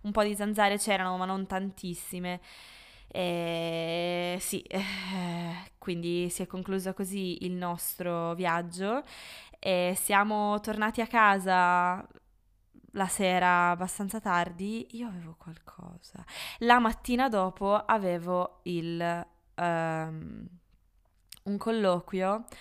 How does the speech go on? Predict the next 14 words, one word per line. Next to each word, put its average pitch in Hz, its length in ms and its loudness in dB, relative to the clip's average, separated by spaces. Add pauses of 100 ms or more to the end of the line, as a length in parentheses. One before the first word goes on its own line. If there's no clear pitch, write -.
(380)
con 254 260 0
quello 214 340 2
che 196 320 0
è 175 300 2
adesso 196 480 -2
il 247 80 0
mio 185 180 0
relatore 190 420 -4
per 180 160 -8
la 190 100 -6
tesi. 165 540 -6 (1120)
Oh 214 160 6
mio 240 220 4
Dio, 175 400 2